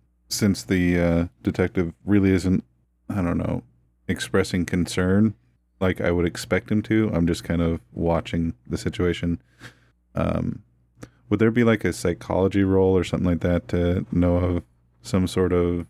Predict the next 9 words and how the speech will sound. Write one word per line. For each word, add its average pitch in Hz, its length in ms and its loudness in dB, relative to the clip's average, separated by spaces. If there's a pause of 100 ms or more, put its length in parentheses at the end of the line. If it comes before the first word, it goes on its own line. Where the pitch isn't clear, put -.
(400)
uh, 82 220 -4
mental 92 840 0 (440)
condition 95 760 0 (160)
that 92 100 0
would 87 140 0
cause 90 320 -2
someone 90 380 0
to 90 240 -2 (120)
eat 92 180 0